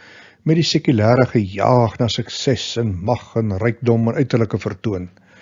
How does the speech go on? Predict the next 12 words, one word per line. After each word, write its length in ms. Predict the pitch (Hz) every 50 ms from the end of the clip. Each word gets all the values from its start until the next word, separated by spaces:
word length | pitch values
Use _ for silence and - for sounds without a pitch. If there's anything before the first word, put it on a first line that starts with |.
| - - - - - _ _ _ _
Hulle 140 | - 117 123 143
neem 160 | 180 180 143
dikwels 360 | 160 170 - 190 170 - -
stelling 260 | - 139 143 165 151 160 156
in 160 | 139 110 101 98
teenoor 220 | 123 110 113 107 104
die 80 | 98
populêre 540 | - 120 - 117 101 98 98 104 113 - 113
lewenstyl 720 | 95 90 90 110 113 113 107 104 - - 113 110 107 101 90 -
van 180 | - 98 95
hulle 140 | 92 98 95 92 -
kultuur. 460 | 101 90 - - 110 95 90 - -